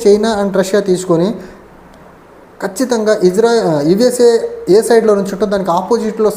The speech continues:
ఆపో-, ఆపోజిట్ సైడ్లో నుంచొని యుద్ధాన్ని ముందుకు తీసుకెళ్లే ప్రయత్నమే చేస్తారు. So, ఈ క్రమంలో యుఎస్ఏ అనే దేశం ఏదైతే ఉందో,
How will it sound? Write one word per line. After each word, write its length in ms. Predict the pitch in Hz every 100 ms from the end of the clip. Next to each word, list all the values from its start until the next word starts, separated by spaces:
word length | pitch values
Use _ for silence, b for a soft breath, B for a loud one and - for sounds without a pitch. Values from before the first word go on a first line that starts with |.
| - 170
ఆపో-, 280 | 190 220
ఆపోజిట్ 460 | 202 180 202 214 202
సైడ్లో 280 | 202 185 180
నుంచొని 440 | 190 190 208 247 - B B
యుద్ధాన్ని 340 | 180 190 247 220
ముందుకు 260 | 208 247
తీసుకెళ్లే 360 | 240 208 220 208
ప్రయత్నమే 400 | 202 196 196 208 180
చేస్తారు. 360 | 175 143 113 - - - - - 180
So, 60 |
ఈ 180 | 165 254
క్రమంలో 500 | 262 202 151 135 185 B B B
యుఎస్ఏ 380 | 180 262 302 -
అనే 420 | 240 220 208 190 185 131
దేశం 360 | 180 214 208 180
ఏదైతే 280 | 185 185
ఉందో, 300 | 160 135 143